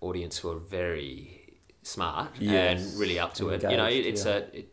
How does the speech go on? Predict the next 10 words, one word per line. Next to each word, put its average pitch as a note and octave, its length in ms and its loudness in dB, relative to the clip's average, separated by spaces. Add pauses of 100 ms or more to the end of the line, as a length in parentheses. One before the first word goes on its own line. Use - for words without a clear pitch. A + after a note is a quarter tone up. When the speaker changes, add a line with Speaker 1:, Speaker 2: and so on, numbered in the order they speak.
Speaker 1:
it's - 180 -8
a G2 40 -8
confronting G2 460 -6
thing A2+ 200 -6
'cause - 160 -12
you G2+ 60 -6
make G2 160 -4 (100)
mistakes - 480 2
and G#2+ 140 -4
you F#2+ 160 0